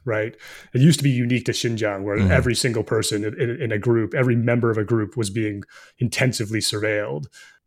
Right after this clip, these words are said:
Speaker 1: Now that is, that is happening across the country with, with, with covid. Um, so a lot of the methods that you saw being implemented in Xinjiang first have, have, have, are,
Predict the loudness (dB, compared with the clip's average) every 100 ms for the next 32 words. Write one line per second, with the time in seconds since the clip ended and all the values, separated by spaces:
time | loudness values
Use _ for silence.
0 | _ -2 2 4 4 2 0 -4 -6 -4
1 | -2 -4 -4 -4 -4 -4 -4 -2 -2 -4
2 | -4 -4 -4 -8 -6 -6 -6 -8 -10 -8
3 | -8 -6 -4 -4 -4 -8 -12 -20 -20 -10
4 | -2 0 0 2 4 6 4 0 -2 0
5 | 6 6 8 6 2 2 -2 -4 -4 -2
6 | -2 0 0 2 0 0 -4 -10 _ -4
7 | -2 -2 -6 -8 -16 _ _ _ -4 -2
8 | 0 -2 -2 -2 -4 -2 -2 -2 -4 -4
9 | -4 -6 -6 -6 -6 -6 -6 -8 -14 -10
10 | -6 -4 -6